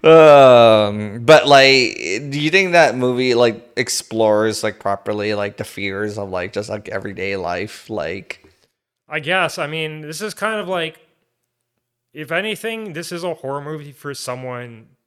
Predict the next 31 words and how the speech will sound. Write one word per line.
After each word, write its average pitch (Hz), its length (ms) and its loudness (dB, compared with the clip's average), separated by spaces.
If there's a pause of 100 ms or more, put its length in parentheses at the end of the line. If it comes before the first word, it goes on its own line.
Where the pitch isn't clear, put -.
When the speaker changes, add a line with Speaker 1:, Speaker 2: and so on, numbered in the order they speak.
(120)
Speaker 2:
who 120 180 -18
is, 110 240 -18 (640)
has 117 160 -16
O 110 160 -18
C 104 200 -20
D 92 360 -20
or 104 180 -18
is 120 100 -8
Speaker 1:
Mm-hmm. 113 200 -4
Speaker 2:
neurotic 117 560 -12 (260)
<laughs> - 260 -20
or 156 120 -4
something 185 400 -2
like 156 200 -4
that, 123 260 -6
because 135 240 -10
it's 151 140 -10
just, 190 200 -6
like, 185 240 -4 (640)
the 147 100 -8
kinds 160 320 -2
of 156 140 -8
things 139 540 -10
of, 123 180 -14
like, 120 400 -12
people 127 240 -16
talk, 120 340 -10 (120)
like, 117 280 -14 (160)
generally 123 480 -10
have, 113 500 -10
like, 107 220 -18